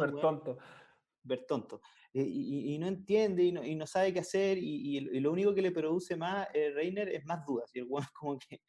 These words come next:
Speaker 1: lo único que quiere literalmente es irse <laughs> para casa. Weón, como que ya no quiere más, sí.
Speaker 2: <laughs> Hermano, ya va para la
Speaker 1: "Hermano,
Speaker 2: casa.
Speaker 1: ya me va a la casa", literal. Como que el weón <laughs> ya basta.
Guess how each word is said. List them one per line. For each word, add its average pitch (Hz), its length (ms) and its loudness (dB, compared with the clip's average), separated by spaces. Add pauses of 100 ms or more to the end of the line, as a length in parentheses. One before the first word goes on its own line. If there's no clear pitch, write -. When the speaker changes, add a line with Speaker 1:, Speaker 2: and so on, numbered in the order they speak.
(240)
Speaker 1:
lo 131 60 0
único 156 180 4
que 143 80 2
quiere 123 200 -8 (300)
literalmente 135 1000 -2
es 135 100 -4 (180)
irse - 320 0
<laughs> - 80 -12
para - 160 -2 (260)
casa. - 340 -4 (440)
Weón, 135 400 -4 (540)
como 135 220 2
que 143 80 2
ya 151 100 6
no 156 100 4
quiere 160 220 6
más, 160 280 -2
sí. - 80 -12 (220)
Speaker 2:
<laughs> 294 160 2
Hermano, 170 480 6
ya 170 200 8
va 156 160 6
para 151 60 8
la 143 40 6
Speaker 1:
"Hermano, 160 260 6
Speaker 2:
casa. 170 120 4
Speaker 1:
ya 170 160 4
me 165 60 0
va 160 80 4
a 160 40 6
la 151 120 6
casa", 113 220 2
literal. 123 480 0
Como 127 160 2 (120)
que 131 80 2
el 127 140 0
weón 139 40 -10
<laughs> - 540 -10 (500)
ya 143 260 4
basta. - 440 -2